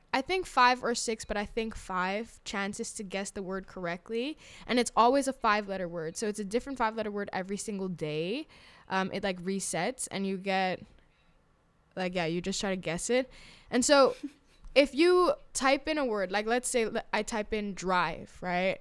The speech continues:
Speaker 1: Then the ones that come up as gray means that that letter is not in it. And then the ones that come up as green means that you got it right and it's in the s-, correct place.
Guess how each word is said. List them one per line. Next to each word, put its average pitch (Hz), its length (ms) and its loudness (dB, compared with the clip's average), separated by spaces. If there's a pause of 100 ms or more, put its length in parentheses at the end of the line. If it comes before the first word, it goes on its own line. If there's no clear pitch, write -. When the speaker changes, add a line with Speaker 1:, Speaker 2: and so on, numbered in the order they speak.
(160)
Speaker 1:
Then 214 480 0 (280)
the 208 220 4
ones 262 340 2
that 269 220 0
come 233 200 0
up 233 180 -2
as 220 160 -2
gray 190 640 -2
means 208 280 -4
that 190 180 -2
that 185 180 -2
letter 190 260 -2
is 185 100 -8
not 170 220 -6
in 165 160 -6
it. 104 140 -12 (520)
And 220 100 2
then 254 100 4
the 254 80 4
ones 247 260 2
that 254 180 0
come 233 200 -2
up 226 120 -4
as 220 160 -2
green 208 640 -6 (300)
means 202 440 -4
that 196 280 -2 (240)
you 208 160 -6
got 220 220 4
it 214 120 -2
right 202 220 2
and 202 140 -2
it's 202 140 -6
in 208 80 -6
the 202 60 -6
s-, - 260 -8
correct 208 360 -4
place. 214 600 -2